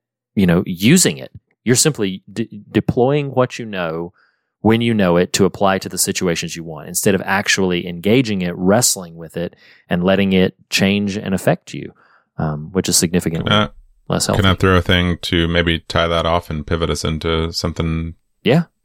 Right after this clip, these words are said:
Speaker 2: we haven't
Speaker 1: By all
Speaker 2: actually really talked about?
Speaker 1: Yeah, by all means.
Speaker 2: Um,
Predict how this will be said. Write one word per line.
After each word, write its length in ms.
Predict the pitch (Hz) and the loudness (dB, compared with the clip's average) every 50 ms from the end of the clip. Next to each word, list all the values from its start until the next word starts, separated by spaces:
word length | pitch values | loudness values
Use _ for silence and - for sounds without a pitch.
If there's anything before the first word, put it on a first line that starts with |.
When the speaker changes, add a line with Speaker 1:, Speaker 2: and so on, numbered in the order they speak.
| _ _ | _ _
Speaker 2:
we 100 | - 85 82 | 0 2 4
haven't 180 | 92 - 104 | 4 4 4
Speaker 1:
By 20 | 92 | 4
all 60 | 73 | 2
Speaker 2:
actually 200 | 73 - - 80 | 0 0 0 0
really 140 | 78 78 78 | 0 0 0
talked 220 | - 104 104 - | 0 0 -2 -2
about? 220 | 87 85 85 - - _ _ - | -6 -8 -8 -8 -12 _ _ -4
Speaker 1:
Yeah, 200 | - 117 143 143 123 - - | 0 0 0 0 0 -2 -2
by 100 | 98 101 | -2 0
all 100 | 113 131 | 0 -2
means. 240 | 143 135 113 - | -4 -6 -4 -2
Speaker 2:
Um, 640 | 110 110 110 107 107 104 101 98 98 98 98 101 - | 0 2 4 4 4 4 4 4 2 2 0 0 -2